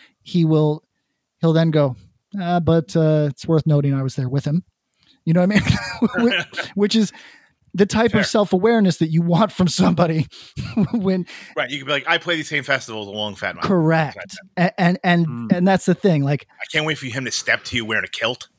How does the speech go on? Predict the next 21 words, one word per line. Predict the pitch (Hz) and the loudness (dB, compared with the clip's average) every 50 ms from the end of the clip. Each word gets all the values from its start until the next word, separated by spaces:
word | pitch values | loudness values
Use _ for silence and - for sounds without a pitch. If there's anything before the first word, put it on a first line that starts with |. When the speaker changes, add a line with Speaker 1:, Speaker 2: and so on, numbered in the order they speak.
| _ - | _ -2
Speaker 1:
Oh, | 247 254 262 | 0 0 2
I'm | 269 339 | 2 2
actually | 339 302 - 262 247 - 247 285 | 0 2 2 0 0 0 0 0
in | 311 | 2
a, | 285 | 2
Speaker 2:
And | 214 196 | 0 0
just | - - | 0 0
Speaker 1:
oh, | 269 320 320 311 | 0 2 2 2
Speaker 2:
smack | - - - | 0 0 0
Speaker 1:
fuck, | 269 311 - 240 | 0 0 2 0
I | |
Speaker 2:
the | 233 | -2
shit | - | 0
Speaker 1:
forgot. | - 226 262 269 | 0 0 2 2
Speaker 2:
out | 240 | 2
of | 214 | 2
Speaker 1:
I'm | 208 | 2
in | 226 247 | 2 2
a | 269 220 | 2 2
NoFX | 214 214 214 - - 220 - 190 | 2 2 2 2 0 -2 -2 -4
video. | 220 302 277 185 - - | -4 -4 -4 -4 -4 -6